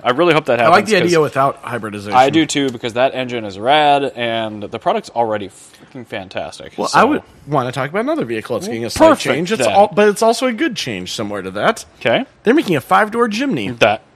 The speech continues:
Speaker 1: is, oh, look how
Speaker 2: It's
Speaker 1: cute it
Speaker 2: perfect.
Speaker 1: is.
Speaker 2: They should, yeah, I don't
Speaker 1: Screw
Speaker 2: want
Speaker 1: the
Speaker 2: anything
Speaker 1: G-Wagon, I want this.
Speaker 2: Uh, also, if you like the looks of a G-Wagon, Wald makes a G-Wagon front end for it,
Speaker 1: Are
Speaker 2: so.
Speaker 1: you kidding me?
Speaker 2: Yeah. <laughs>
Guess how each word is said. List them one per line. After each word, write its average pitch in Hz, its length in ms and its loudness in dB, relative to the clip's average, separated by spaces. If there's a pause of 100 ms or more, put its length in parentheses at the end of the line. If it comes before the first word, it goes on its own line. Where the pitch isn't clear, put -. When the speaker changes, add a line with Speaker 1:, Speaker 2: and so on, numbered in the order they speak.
(300)
Speaker 1:
is, 117 140 -8 (300)
oh, 131 400 -2
look 202 300 -4
how 127 80 -2
Speaker 2:
It's 127 180 -2
Speaker 1:
cute 294 300 2
it - 20 10 (180)
Speaker 2:
perfect. 156 240 6
Speaker 1:
is. - 260 -8 (1600)
Speaker 2:
They 202 180 6
should, 202 380 -4
yeah, 214 220 6
I 175 120 6
don't 202 100 6
Speaker 1:
Screw 220 120 6
Speaker 2:
want - 60 4
Speaker 1:
the 233 120 2
Speaker 2:
anything 220 140 -4
Speaker 1:
G-Wagon, 160 480 -2
I 170 60 -2
want 170 280 -4
this. 185 420 -2 (280)
Speaker 2:
Uh, 151 240 4
also, 175 540 4
if 175 240 -4
you 170 80 0
like 190 140 2
the 190 80 0
looks 214 240 -2
of 208 80 -10
a 156 40 -6
G-Wagon, 143 640 -2
Wald 165 380 0
makes 147 580 -2 (100)
a 139 180 -2
G-Wagon 139 720 0
front 160 240 -2
end 196 180 -2
for 92 280 -8
it, 87 200 -10
Speaker 1:
Are - 40 -12
Speaker 2:
so. 110 160 -2
Speaker 1:
you 104 60 -6
kidding 113 440 -14
me? 127 220 -18 (320)
Speaker 2:
Yeah. 226 100 0 (400)
<laughs> 311 100 -4